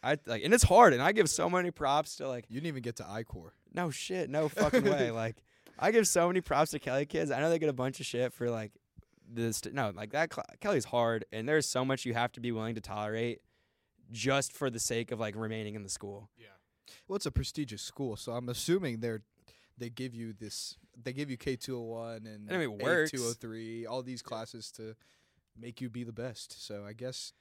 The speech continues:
Speaker 2: there's a rhyme behind the reason.
Speaker 1: Yeah, I mean, I guess. So then, so I, I audibled into management, human organization, which is, like, a, like, my goal with, with school is just, like, I wanna learn as much as I can. Like,
Speaker 3: Mm-hmm.
Speaker 1: I'm, I'm gonna go to law school and learn, like, my professional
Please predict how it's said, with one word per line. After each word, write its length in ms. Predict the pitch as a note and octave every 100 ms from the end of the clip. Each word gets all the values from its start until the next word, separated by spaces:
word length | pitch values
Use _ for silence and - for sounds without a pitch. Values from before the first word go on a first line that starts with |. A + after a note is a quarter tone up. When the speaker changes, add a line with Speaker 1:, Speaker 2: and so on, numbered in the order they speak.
| _
Speaker 2:
there's 200 | C3 A#2+
a 100 | A#2 - _ _
rhyme 300 | A#2+ A2 A2+
behind 300 | A2+ A2+ A2
the 60 | A2
reason. 340 | A2 A#2+ - -
Speaker 1:
Yeah, 300 | - A2+ G#2 G2+
I 40 | A2
mean, 180 | A2
I 80 | A2
guess. 260 | G#2 A#2 C3
So 140 | D3
then, 280 | C#3 E3+ E3 -
so 140 | D3+
I, 120 | C#3
I 360 | C3 B2 B2+ C#3+
audibled 400 | C#3+ A#2+ B2 A2+
into 260 | - A2+ A2
management, 440 | A2+ A#2 A2+ A#2 A2
human 220 | A2+ A2+
organization, 840 | A2 G#2+ G2+ G#2 G#2 - G#2+ G#2
which 160 | G#2 -
is, 120 | G2+
like, 180 | G#2 G2+
a, 40 | F#2+ _ _ _ _ _ _ _ _ _ _ -
like, 140 | D3+ D3+
my 120 | A#3
goal 160 | G3+ E3+
with, 120 | -
with 120 | C#3
school 220 | - D3+
is 80 | C#3
just, 180 | B2 -
like, 160 | A2 G#2+
I 40 |
wanna 160 | C3+ A2
learn 160 | A2
as 80 | G#2+
much 160 | C#3+ A2
as 60 |
I 100 | G#2+
can. 360 | G2 G#2+ G#2+ A2
Like, 180 | G2+ G2
Speaker 3:
Mm-hmm. 300 | G#2 G#2 A#2+
Speaker 1:
I'm, 60 | A2
I'm 120 | C#3
gonna 180 | C3+ C3+
go 100 | C3
to 60 | A#2+
law 140 | A#2
school 200 | A#2 B2+
and 140 | A#2+ A2
learn, 220 | A2 A2
like, 160 | G2+
my 120 | A2 A2
professional 880 | - - - A2 - C3 C3 C3+